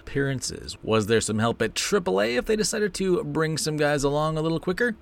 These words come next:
Which I'm surprised they didn't, because this is kinda getting close to the era of big bullpens. I had a number of guys who made the major leagues playing for the New Orleans Zephyrs, including Jason Bergman, Bill Bray, Roy Corcoran, Mark DeFelice, Chad Durbin,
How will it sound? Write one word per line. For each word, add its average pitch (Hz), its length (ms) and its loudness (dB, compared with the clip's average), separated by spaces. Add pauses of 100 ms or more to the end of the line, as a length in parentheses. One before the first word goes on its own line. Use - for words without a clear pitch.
(120)
Which 95 160 -6
I'm 90 80 -4
surprised 87 420 -2
they 82 100 -2
didn't, 82 280 -6
because 85 360 -4
this 90 160 -4
is 92 140 -4
kinda 95 240 -4
getting 92 220 -6
close 101 220 -4
to 101 100 -10
the 92 160 -6
era 98 240 -4
of 92 120 -8
big 98 220 -4
bullpens. 113 520 -2 (180)
I - 60 -2
had 269 100 2
a - 20 -4
number 247 320 4
of 170 120 2
guys 120 400 4
who 120 80 0
made 110 200 2
the 110 60 0
major 104 320 2
leagues 110 280 -2
playing 113 360 0
for 113 180 2
the 101 340 0
New 127 200 -2
Orleans 123 600 2
Zephyrs, 98 920 0 (140)
including 123 500 4
Jason 123 400 2
Bergman, 151 600 2
Bill 131 260 6
Bray, 139 440 4
Roy 135 260 2
Corcoran, 156 680 0
Mark 120 320 -2
DeFelice, 131 480 0
Chad 147 320 6
Durbin, 131 380 2